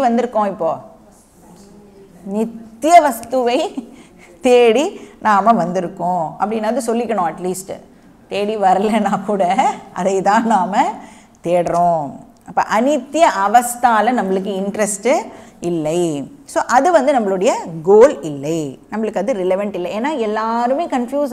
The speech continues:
ஆகிற இடம் வந்து இந்த நிர்விகல்பக சமாதி. அதுல போய் மாட்டிண்டு நான் அப்படியே துரியத்தை experience பண்ணிடுவேன் அப்படின்னா நிர்விகல்பக சமாதி is temporary. அப்புறம் நம்ம பார்த்தோம்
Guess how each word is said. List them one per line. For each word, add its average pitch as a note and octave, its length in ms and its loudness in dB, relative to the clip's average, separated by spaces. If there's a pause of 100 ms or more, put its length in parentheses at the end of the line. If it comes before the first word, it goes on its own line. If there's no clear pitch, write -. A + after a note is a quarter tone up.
(120)
ஆகிற G#3+ 200 -4 (120)
இடம் A3 260 -4
வந்து G3 200 -4 (440)
இந்த G3+ 140 -6 (100)
நிர்விகல்பக A3 880 -4 (120)
சமாதி. E3 680 -6 (420)
அதுல G3+ 260 0 (140)
போய் G#3 280 0 (160)
மாட்டிண்டு F#3 580 -2 (380)
நான் G3 140 -6
அப்படியே A#3+ 300 0
துரியத்தை B3 540 0
experience A3+ 720 -6
பண்ணிடுவேன் F#3+ 680 -4 (180)
அப்படின்னா F3 320 -8 (180)
நிர்விகல்பக A3+ 720 -6
சமாதி G#3+ 460 -8 (180)
is - 100 -12 (580)
temporary. F#3+ 720 -6 (1600)
அப்புறம் F4 240 -2
நம்ம C#4+ 120 2 (140)
பார்த்தோம் A#3+ 320 2